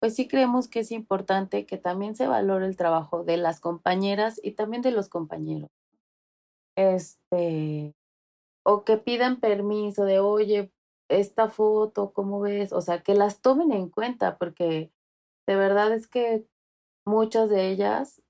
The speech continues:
este, no saben lo que, o sea, lo que están pasando para hacer esa foto, o si están trabajando con,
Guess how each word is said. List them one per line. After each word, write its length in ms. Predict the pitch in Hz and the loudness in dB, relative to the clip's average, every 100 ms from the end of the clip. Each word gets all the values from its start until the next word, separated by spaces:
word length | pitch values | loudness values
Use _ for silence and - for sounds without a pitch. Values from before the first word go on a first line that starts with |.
| - | -10
este, 720 | 175 160 - _ 175 170 160 | -8 -8 -14 _ -8 -6 -6
no 180 | 185 202 | -2 0
saben 420 | 202 214 196 185 170 | 2 2 4 2 0
lo 120 | 156 | -4
que, 80 | - | -6
o 60 | 151 | -6
sea, 200 | 151 147 | -4 -4
lo 180 | 147 - | -6 -6
que 80 | 151 | -6
están 280 | 151 160 | -2 -2
pasando 640 | 156 190 208 208 208 208 208 | 0 -2 -2 -2 0 0 0
para 200 | 180 160 | 0 0
hacer 220 | 151 160 | -2 -4
esa 220 | 165 160 | -4 -6
foto, 480 | 156 175 170 165 - | -4 -2 -2 -2 -2
o 100 | 170 160 | -2 -6
si 160 | 185 | -6
están 260 | 170 208 220 | -4 -4 -2
trabajando 600 | 311 233 208 208 202 202 | 0 0 0 -2 -2 -2
con, 220 | 185 180 | -2 -4